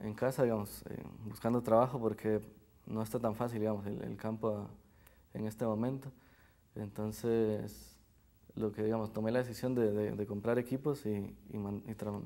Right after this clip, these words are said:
digamos, trabajar yo solo. Y por el momento voy a quedarme allá en Pérez, que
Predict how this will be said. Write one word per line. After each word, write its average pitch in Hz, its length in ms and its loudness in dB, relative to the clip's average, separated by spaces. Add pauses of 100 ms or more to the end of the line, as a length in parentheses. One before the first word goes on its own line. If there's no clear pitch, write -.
digamos, 107 300 -2
trabajar 110 300 0
yo 113 100 2
solo. 113 300 -2 (640)
Y 107 260 0
por 107 180 0
el 104 60 4
momento 107 320 0
voy 120 80 6
a 117 60 2
quedarme 117 320 0
allá 113 340 2
en 104 120 -2
Pérez, 120 320 -2
que 104 240 -4